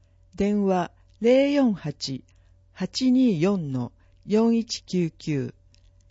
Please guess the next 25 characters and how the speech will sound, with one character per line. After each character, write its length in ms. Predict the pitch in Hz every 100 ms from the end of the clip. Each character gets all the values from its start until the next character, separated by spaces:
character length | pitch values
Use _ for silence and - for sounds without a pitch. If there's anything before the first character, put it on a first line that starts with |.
| _ _ _ -
ダ 180 | 226
イ 100 | 262
ヤ 100 | 254
ル 120 | 247 247
回 240 | 240 214
線、 360 | - 147 127 123 _ _
ア 120 | 185
イ 100 | 226
ピ 340 | 226 - 220 208
ー 20 |
電 300 | 226 180 147
話、 180 | 127 110 _ _ _ _ _ _
ピ 240 | - 240 233
ー 40 |
エ 60 | 220
イ 80 | 214
チ 220 | - 196
エ 100 | 175
ス。 300 | - - 131 - _ _ _ _ _ _ _ _ _ _ _ _ _ _ _ _ _ _
小 360 | - - 285 285
児 180 | 285 254
救 300 | - 269 254
急 280 | - 254
医 120 | 247 233
療、 400 | 202 160 135